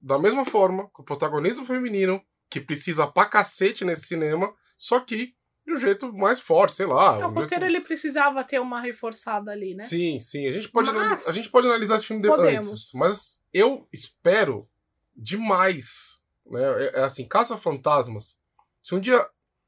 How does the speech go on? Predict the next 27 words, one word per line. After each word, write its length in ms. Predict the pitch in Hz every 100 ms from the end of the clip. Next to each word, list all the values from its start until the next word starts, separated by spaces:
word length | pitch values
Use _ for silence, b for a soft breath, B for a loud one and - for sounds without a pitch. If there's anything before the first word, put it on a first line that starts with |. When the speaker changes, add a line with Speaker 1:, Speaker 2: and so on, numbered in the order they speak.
| _ -
Speaker 1:
um 80 |
dia 100 | 180
eu 40 | 247
vou 80 | 254
tirar 200 | 226 190
uma 80 |
foto 340 | - 185 175 -
pra 100 | 151
bo-, 220 | 151 151
colocar 360 | - 156 - 156
no 60 |
nosso 220 | 156 151
Instagram 480 | 147 156 143 123 127
pra 140 | 127 135
vocês 360 | 135 151 139
verem, 300 | 110 107 107
galera. 340 | 107 104 104 - _ _ -
Eu 220 | 233 269
tenho 580 | - 175 196 185 117 98 _ _ _ _ _ _
todos 240 | 233 254
aqueles 340 | 247 240 214 -
pop 340 | - 170 165 123
Funko 520 | - 175 156 - _ _ _ _ _ _ _ _ -
do 160 | 131 185
Caça, 240 | 208 208 180 - 160
dos 200 | 180 -
Caça-Fantasmas. 920 | 202 - 175 151 143 110 98 -